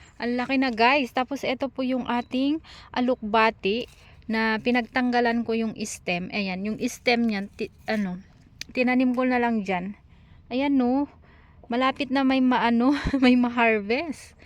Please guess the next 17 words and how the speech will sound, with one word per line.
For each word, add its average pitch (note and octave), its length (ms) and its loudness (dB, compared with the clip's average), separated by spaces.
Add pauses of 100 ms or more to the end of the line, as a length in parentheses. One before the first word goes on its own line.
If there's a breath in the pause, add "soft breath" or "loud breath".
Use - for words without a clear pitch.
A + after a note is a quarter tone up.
(540 loud breath)
Ayan, A3+ 1120 -2
yung G#3 160 -6
ating G3+ 320 -4
alukbati, G3 720 -6
guys. F3 560 -10 (720 loud breath)
Tignan B3+ 400 0
nyo. G3+ 160 -2 (1400 loud breath)
Super D#4+ 880 0 (320 loud breath)
laki B3+ 640 -2
ng C4 80 2
mga A#3 640 0
dahon. G#3 560 0
Ayan, A3 320 -2
no. G3+ 240 -6 (160)
Ang A3+ 160 -2
lalaki, A#3+ 400 -2
guys. A#3 480 -4